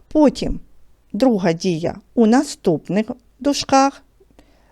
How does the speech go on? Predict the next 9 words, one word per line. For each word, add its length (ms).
від 140
числа 300
п'ятдесят 500
сім 160
відняти 440
сорок 340
дев'ять. 520
Далі 480
у 220